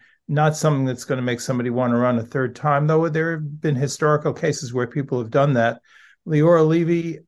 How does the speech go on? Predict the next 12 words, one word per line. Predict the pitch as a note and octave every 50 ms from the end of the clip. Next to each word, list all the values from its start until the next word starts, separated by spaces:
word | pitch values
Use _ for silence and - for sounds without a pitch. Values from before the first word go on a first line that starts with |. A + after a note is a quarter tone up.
| _
uh, | - C3+ C#3 C#3 C3+ C3+ B2+ B2 B2 - _ _ _ _ _ _ _ _ _ _ _ _ _ _ _ _
once | F3 E3+ F#3+ G3 F#3+ -
Donald | - F#3+ E3+ D#3+ D#3+ D#3 D3 D3
Trump, | - - E3+ D#3+ D#3 D#3 D#3 - - -
if | C3 - -
he | C#3 C3+
ever | C3 B2+ C3+
does, | B2+ D#3 D3+ C#3 C3 -
passes | - - - D#3 D3 - - B2+ A2+
from | - - D3+ C3+ C3
the | A#2+
scene, | A2+ - - D#3 D3+ C#3+ C#3 C3+ C3+ C3+